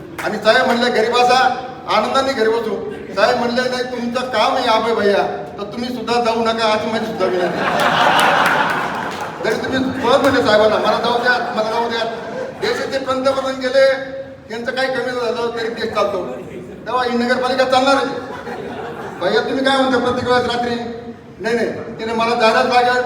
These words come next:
नाही तर ती नगरपालिका चालू शकत नाही. काय चालू? नगरपालिका चालणार. नगरपालिका चालणार, तिची काही अडचण नाही. आणि हे जे पाच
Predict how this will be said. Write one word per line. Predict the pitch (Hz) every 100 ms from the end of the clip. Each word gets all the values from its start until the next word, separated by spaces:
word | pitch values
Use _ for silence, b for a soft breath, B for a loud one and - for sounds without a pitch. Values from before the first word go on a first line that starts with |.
| 247
नाही | 202 214
तर | 214
ती |
नगरपालिका | 311 240 240 240 233 233
चालू | 247
शकत | 247 208 -
नाही. | - - - - - - -
काय | 262
चालू? | 262 226 185 - 190 - - - - - -
नगरपालिका | 202 220 220 226 220
चालणार. | 202 175 - - - - - -
नगरपालिका | 208 226 240 240 240
चालणार, | 240 240 247
तिची | 247 - 233
काही | 226
अडचण | 214 214 226
नाही. | 220 220 - - - - -
आणि | - 214
हे | 202 247
जे | 254 254 254
पाच | 233